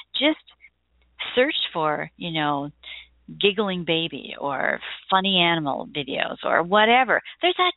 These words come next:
ton of stuff out there, and that can really help you to feel better.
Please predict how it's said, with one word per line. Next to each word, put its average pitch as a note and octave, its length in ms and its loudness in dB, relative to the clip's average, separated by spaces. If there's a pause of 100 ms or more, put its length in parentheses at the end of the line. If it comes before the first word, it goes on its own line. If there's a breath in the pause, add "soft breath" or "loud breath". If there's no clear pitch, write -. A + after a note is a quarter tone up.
(120)
ton F4+ 340 -2
of E4+ 140 -2
stuff F#3+ 260 2
out D#3 240 2
there, - 200 0 (600 loud breath)
and A#3 160 4
that C4+ 160 4
can C4+ 200 -4
really G#3 280 -6
help F3+ 220 -2
you D#3 140 -8
to - 240 -20
feel F4 200 -4
better. - 260 0